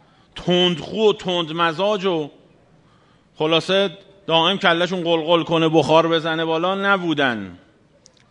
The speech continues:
امروز اگر کسی بی خودی با مردم خشنه، یعنی از علامت‌های اصلی تشیع یکی رو نداره. بعد میگه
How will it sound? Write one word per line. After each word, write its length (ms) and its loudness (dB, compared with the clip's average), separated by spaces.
امروز 400 -4
اگر 320 4
کسی 460 -4
بی 260 0
خودی 420 0
با 180 2
مردم 500 0
خشنه، 720 -2
یعنی 360 -2
از 240 -2
علامت‌های 720 -2
اصلی 380 -4
تشیع 540 -6
یکی 280 -4
رو 360 -2
نداره. 800 4
بعد 260 4
میگه 380 4